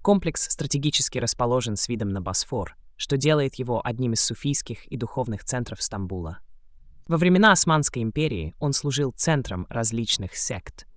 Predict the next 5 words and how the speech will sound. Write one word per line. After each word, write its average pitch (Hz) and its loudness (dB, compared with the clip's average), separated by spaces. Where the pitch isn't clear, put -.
таких - -6
как - -10
Кадири 147 -4
и 127 -6
Накшбанди. 87 -6